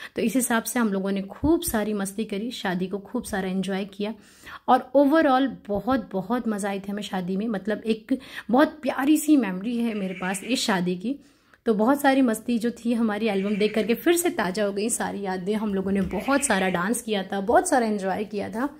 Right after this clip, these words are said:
तो ये सारा एल्बम देखने के बाद अब टाइम था भाई वहाँ से निकलने का,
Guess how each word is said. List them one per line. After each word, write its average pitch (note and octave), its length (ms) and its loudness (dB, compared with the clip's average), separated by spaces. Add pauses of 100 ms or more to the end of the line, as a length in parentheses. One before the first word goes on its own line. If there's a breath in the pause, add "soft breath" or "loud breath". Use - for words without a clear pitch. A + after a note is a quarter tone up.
(460 loud breath)
तो A3 200 6
ये G#3+ 200 4
सारा C4 280 2
एल्बम A3 220 0
देखने G3+ 320 -2
के G#3 140 -2
बाद G3+ 260 -4 (160)
अब C4 180 2
टाइम A3 260 2
था A3 160 -2
भाई G#3 180 -4
वहाँ F#3+ 160 -4
से G3+ 140 -4
निकलने G3+ 460 -2
का, A#3 140 -4